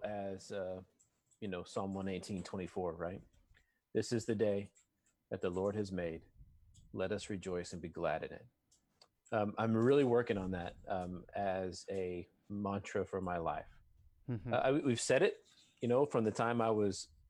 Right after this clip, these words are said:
Speaker 1: old enough to pray, "Dear God, thank you for this day."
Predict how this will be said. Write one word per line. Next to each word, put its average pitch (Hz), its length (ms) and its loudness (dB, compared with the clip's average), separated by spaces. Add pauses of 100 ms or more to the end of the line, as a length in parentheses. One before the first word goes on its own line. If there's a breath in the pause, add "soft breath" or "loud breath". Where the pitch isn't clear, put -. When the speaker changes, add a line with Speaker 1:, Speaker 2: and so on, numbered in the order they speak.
Speaker 1:
old 120 220 6
enough 131 240 4
to - 80 2
pray, 127 380 4 (1040)
"Dear 107 180 4
God, 101 320 4 (640)
thank 101 200 -2
you 110 60 -2
for 110 140 2
this - 180 -2
day." 95 300 0